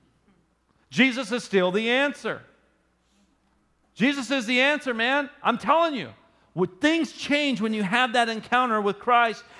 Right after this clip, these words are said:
and it changes the way that we think. Because verse twenty-three says, "Everything you do, do it as unto the Lord."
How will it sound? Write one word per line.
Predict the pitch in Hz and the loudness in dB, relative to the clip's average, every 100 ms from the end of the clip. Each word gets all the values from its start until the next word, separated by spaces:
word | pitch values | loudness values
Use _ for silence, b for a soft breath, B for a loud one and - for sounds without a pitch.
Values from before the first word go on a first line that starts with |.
| B 202 | B 0
and | 226 | 2
it | 214 | 0
changes | - 247 269 220 214 | -2 -2 0 -2 -2
the | 208 | 0
way | 180 185 | 2 0
that | 175 156 | 0 -2
we | 170 | -2
think. | 151 139 127 110 - - _ _ _ _ _ - 143 | -2 -6 -8 -8 -16 -20 _ _ _ _ _ -6 0
Because | 180 127 | 0 0
verse | 165 156 | -4 -4
twenty-three | - 156 139 139 139 | -6 -8 -6 -8 -8
says, | - 123 131 | -8 -8 -8
"Everything | 139 143 156 151 | -8 -10 -10 -8
you | 147 | -8
do, | 127 143 120 107 | -8 -6 -6 -6
do | 104 127 135 | -10 -8 -6
it | 139 - | -6 -6
as | 127 120 - | -10 -10 -12
unto | 117 117 113 123 113 | -10 -10 -10 -12 -10
the | 117 | -10
Lord." | 101 90 - - 78 | -10 -14 -20 -20 -20